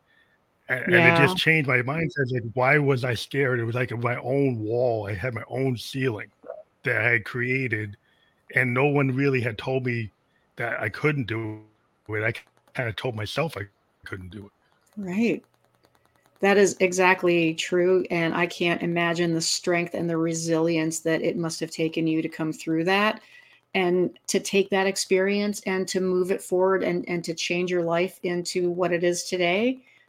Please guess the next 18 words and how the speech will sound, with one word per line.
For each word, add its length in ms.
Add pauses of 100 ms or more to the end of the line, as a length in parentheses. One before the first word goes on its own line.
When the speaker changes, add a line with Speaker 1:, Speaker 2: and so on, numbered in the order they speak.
(100)
Speaker 2:
with 340
all 180
these 220
new 340
experiences 960
that 120
you 100
never 200
would 160
have 100
had 280
before. 640
I, 380
I 160
think 280
that 160
is 140
amazing. 600